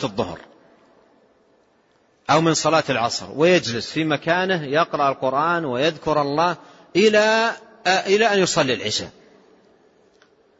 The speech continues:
إذا جاء وقت العشاء تكون تعبت ركبته، وإذا، وخاصة إذا كان كبر في السن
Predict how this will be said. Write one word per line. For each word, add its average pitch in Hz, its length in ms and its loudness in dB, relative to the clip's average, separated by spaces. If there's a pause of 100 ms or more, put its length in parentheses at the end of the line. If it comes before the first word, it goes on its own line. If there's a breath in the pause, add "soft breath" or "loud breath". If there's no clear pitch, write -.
إذا 196 200 2
جاء 247 240 4
وقت - 260 0
العشاء 135 560 0 (160)
تكون 226 300 0
تعبت 127 720 0 (1080)
ركبته، 147 540 0
وإذا، 135 380 0
وخاصة 143 420 -2
إذا 127 120 -2
كان 135 460 -4 (280)
كبر 147 360 2
في 127 80 -10
السن 180 400 -2